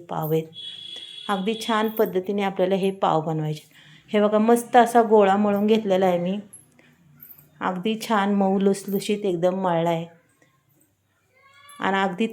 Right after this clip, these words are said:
तेल लावून त्याला दोन तीन वेळा मळून घेतलेला आहे. आणि आता कमीत कमी पंधरा मिनटं मी तो गोळा झाकून ठेवणार आहे. पंधरा तर नाही मिनटं ठेवणार, फक्त पाच दहा मिनटं ठेवणार आहे, जास्त बी नाही पहा.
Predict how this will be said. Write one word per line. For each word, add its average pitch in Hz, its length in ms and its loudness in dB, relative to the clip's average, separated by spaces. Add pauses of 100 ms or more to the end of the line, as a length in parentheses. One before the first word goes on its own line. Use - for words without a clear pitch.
(140)
तेल 240 300 8
लावून 202 500 4 (380)
त्याला 180 200 4
दोन 175 220 -2
तीन 170 240 -4
वेळा 170 180 0
मळून 180 340 -2
घेतलेला 180 400 -4
आहे. 165 120 -4 (960)
आणि 226 200 2
आता 233 200 4
कमीत 247 400 4
कमी 240 200 8 (180)
पंधरा 220 400 8
मिनटं 214 380 4
मी 208 180 4
तो 202 100 6
गोळा 190 380 4 (180)
झाकून 185 340 0
ठेवणार 180 360 -4
आहे. 170 260 -10 (560)
पंधरा 254 360 10
तर 285 120 2
नाही 285 160 8
मिनटं 247 320 8
ठेवणार, 220 360 6 (100)
फक्त 226 260 -4 (240)
पाच 220 320 6 (360)
दहा 196 240 4
मिनटं 196 320 -2
ठेवणार 190 380 0
आहे, 160 100 2
जास्त 170 360 -2
बी 190 180 0
नाही 180 160 -2
पहा. 180 260 0